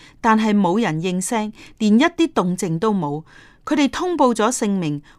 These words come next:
門先至輕輕開咗。佢哋入去時，仲有睇唔見嘅一位都一齊入咗去，門就再次緊關，免得有奸細入嚟。嗰兩個門徒睇見大家顯露住驚奇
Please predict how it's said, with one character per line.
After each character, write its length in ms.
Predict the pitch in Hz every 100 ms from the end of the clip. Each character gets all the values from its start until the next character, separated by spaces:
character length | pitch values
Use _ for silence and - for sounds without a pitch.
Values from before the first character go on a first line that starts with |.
| _
門 280 | 190 185 196
先 240 | - 311
至 180 | 262 220
輕 220 | 190 269
輕 320 | 254 254 240
開 340 | 214 233 220 190
咗。 280 | 139 147 - - - -
佢 100 | 269
哋 180 | 247 196
入 220 | - 214
去 80 | 208
時， 280 | - 160 - - _
仲 200 | 254 240
有 100 | 262
睇 280 | 285 - 269
唔 160 | 233
見 180 | 160 208
嘅 120 | 220
一 160 | 214 254 165
位 220 | 156 180
都 200 | - 285
一 60 | 269
齊 300 | 302 - 147
入 140 | 143
咗 380 | - 147 165 185
去， 180 | 160 147 - _ _
門 300 | - 202 202
就 200 | 202 226
再 300 | 220 262 233
次 300 | 226 - 240
緊 320 | 220 170 165 208
關， 280 | 240 247 233 -
免 260 | - 185 214
得 80 | 254
有 140 | 185 175
奸 260 | 175 240 233
細 200 | - 160
入 280 | 151 - 143
嚟。 160 | - - _ _ - - -
嗰 160 | 226
兩 160 | 285 214
個 120 | 214
門 240 | 208 160 156
徒 200 | 165 165
睇 200 | 208 254
見 160 | 294 247
大 200 | 220 208
家 200 | - 202
顯 240 | - 247
露 160 | 262 208
住 140 | -
驚 420 | 196 - 330 330
奇 320 | 294 208 160